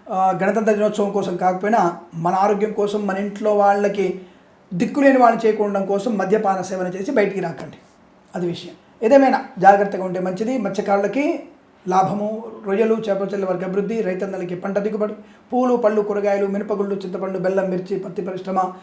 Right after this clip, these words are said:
సూపర్ మార్కెట్, కిరాణా వ్యాపారంలోను, అలాగే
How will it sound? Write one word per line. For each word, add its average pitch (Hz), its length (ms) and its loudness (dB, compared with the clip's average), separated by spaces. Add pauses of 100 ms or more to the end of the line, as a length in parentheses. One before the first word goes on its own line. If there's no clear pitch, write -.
(160)
సూపర్ 233 300 2
మార్కెట్, 208 320 -2
కిరాణా 202 200 -4
వ్యాపారంలోను, 185 580 -4 (380)
అలాగే 196 420 2